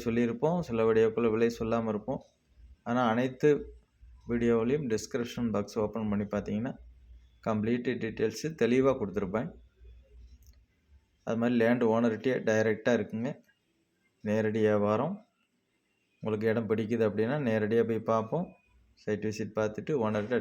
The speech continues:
டைரக்டா பேசி முடிச்சுக்கலாங்க. நான் இதனுடைய விலை விவரம் எல்லாமே நான் டிஸ்கிரிப்ஷனில் கொடுக்குறேன். வேறு ஏதாவது சந்தேகங்கள் உங்களுக்கு இருந்தாலும்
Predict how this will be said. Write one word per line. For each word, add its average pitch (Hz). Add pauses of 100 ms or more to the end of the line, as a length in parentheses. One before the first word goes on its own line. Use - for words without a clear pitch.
டைரக்டா 107
பேசி 104
முடிச்சுக்கலாங்க. 101 (960)
நான் 117
இதனுடைய 107
விலை 120
விவரம் 120
எல்லாமே 110
நான் 107
டிஸ்கிரிப்ஷனில் 107
கொடுக்குறேன். 98 (760)
வேறு 131
ஏதாவது 143
சந்தேகங்கள் 117
உங்களுக்கு 107
இருந்தாலும் 120